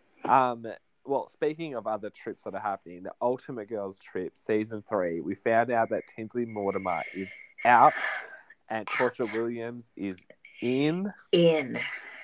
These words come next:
Speaker 1: Thoughts, feelings?
Speaker 2: I feel like Portia is very much having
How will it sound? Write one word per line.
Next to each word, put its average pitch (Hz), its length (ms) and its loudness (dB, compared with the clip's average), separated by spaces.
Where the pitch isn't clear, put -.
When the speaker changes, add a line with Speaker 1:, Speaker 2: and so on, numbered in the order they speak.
Speaker 1:
Thoughts, 107 320 8
feelings? 101 840 2
Speaker 2:
I 175 140 10
feel 202 240 8
like 175 280 6
Portia 151 360 -8
is 147 100 -12
very 139 300 -4
much - 480 -14
having 139 560 -8